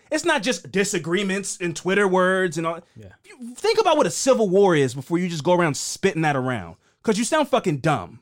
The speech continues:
Speaker 1: okay?
Speaker 2: Why? 'Cause of the Confederacy?
Speaker 1: Just, I'm just saying, to say that here in America.
Speaker 2: But that's what, that's what I feel like they re-,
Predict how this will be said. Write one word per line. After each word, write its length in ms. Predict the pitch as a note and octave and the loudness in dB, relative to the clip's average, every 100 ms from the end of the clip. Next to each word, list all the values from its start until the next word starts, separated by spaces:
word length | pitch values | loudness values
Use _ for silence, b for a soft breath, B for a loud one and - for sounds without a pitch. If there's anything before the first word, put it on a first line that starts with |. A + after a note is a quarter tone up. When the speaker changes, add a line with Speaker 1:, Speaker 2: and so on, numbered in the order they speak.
| _ | _
Speaker 1:
okay? 260 | C3 C#3 G#3 | -4 -2 0
Speaker 2:
Why? 40 | |
'Cause 100 | D#3 | -2
of 60 | C#3 | -4
the 20 | |
Confederacy? 540 | B2+ D3 E3 E3 E3+ E3+ _ _ | -6 -2 -2 -2 -8 -14 _ _
Speaker 1:
Just, 260 | - F#4+ - _ _ - C4+ | -6 -6 -8 _ _ -16 -6
I'm 100 | D4+ | -4
just 160 | D#4 - | -2 -2
saying, 280 | C#4+ G#3+ - - | -2 -2 -6 -4
to 100 | C4 | -4
say 260 | - C#4+ | 0 0
that 180 | C4+ A#3 | 2 0
here 300 | D#3 B3 A3 | -2 0 0
in 80 | F3+ | 0
America. 300 | E3+ D3+ A2+ | -4 -4 0
Speaker 2:
But 100 | F3+ | 2
that's 160 | G#3 G3+ | 4 2
what, 180 | G3 D#3 _ _ _ | 0 -2 _ _ _
that's 300 | E3+ B3 A3+ | 0 0 2
what 100 | A3 | 2
I 80 | G#3 | 2
feel 140 | G#3 | 2
like 160 | F#3 D#3+ | 0 2
they 160 | F3 | 0
re-, 220 | D#3 D#3 | 0 -4